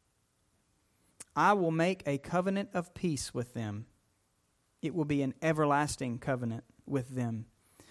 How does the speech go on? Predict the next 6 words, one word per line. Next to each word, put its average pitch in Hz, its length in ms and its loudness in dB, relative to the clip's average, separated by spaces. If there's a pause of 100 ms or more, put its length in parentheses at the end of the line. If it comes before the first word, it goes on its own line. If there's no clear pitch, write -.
(140)
It's - 80 -6
Ezekiel 135 400 -2
thirty-seven, 131 800 -2 (680)
twenty-two 139 440 0
through 123 140 -10
twenty-six. 127 720 -4